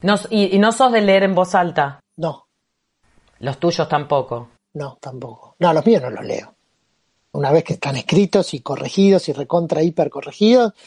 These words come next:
Speaker 2: este, los libros, los textos periodísticos no están tan corregidos porque no tengo tiempo, básicamente.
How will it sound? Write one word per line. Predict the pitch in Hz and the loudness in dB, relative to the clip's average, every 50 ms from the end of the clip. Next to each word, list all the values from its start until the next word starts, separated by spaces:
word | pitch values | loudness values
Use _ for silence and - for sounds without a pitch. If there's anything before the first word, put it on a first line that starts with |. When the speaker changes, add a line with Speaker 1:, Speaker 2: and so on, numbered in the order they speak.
| - - - _ _ _ _ _ - | -20 -20 -20 _ _ _ _ _ -2
Speaker 2:
este, | 196 165 156 - _ - - 151 147 147 143 139 139 139 135 135 131 131 127 127 123 113 113 - _ _ - - - _ _ | 0 0 0 0 _ -8 -6 -2 -2 -2 -2 -2 -4 -8 -10 -10 -12 -12 -12 -14 -14 -16 -18 -20 _ _ -20 -20 -20 _ _
los | - 185 175 185 185 214 208 - - _ - | -4 0 2 4 4 2 0 -2 -10 _ -10
libros, | 165 175 196 185 156 151 151 151 143 | -4 -2 0 0 0 -2 -4 -6 -6
los | 147 147 135 | -8 -10 -8
textos | _ - 208 - - 208 | _ -6 -6 -4 -4 -6
periodísticos | - 180 170 185 214 208 247 - 208 175 | -4 -4 -2 -2 -4 -4 -6 -6 -6 -6
no | 170 | -6
están | 165 - 160 156 147 | -8 -10 -10 -12 -12
tan | - 147 143 - | -14 -16 -16 -14
corregidos | 147 139 143 - - 202 226 233 196 | -14 -14 -12 -8 -4 -4 -4 -4 -4
porque | - 135 143 | -8 -12 -12
no | 143 151 | -10 -10
tengo | 127 151 139 135 139 | -10 -10 -10 -12 -12
tiempo, | - - 120 123 117 - 113 - _ _ | -14 -16 -20 -20 _ -20 -20 -20 _ _
básicamente. | - 120 - - - _ 113 110 113 _ _ _ | -20 -20 -18 -20 -20 _ -20 -20 -20 _ _ _